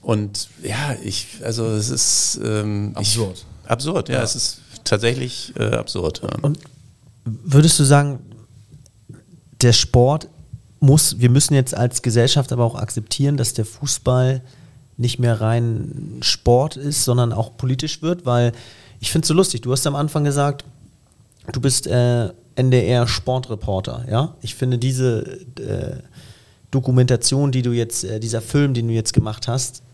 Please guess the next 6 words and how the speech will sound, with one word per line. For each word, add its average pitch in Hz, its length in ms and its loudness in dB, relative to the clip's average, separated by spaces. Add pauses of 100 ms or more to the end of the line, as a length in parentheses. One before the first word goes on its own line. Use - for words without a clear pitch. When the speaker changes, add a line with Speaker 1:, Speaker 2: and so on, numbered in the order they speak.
(380)
Speaker 3:
der 107 100 -4
ist - 400 -2
für 123 80 -6
mich - 380 -2 (420)
eher 123 140 6
politisch. 131 680 -8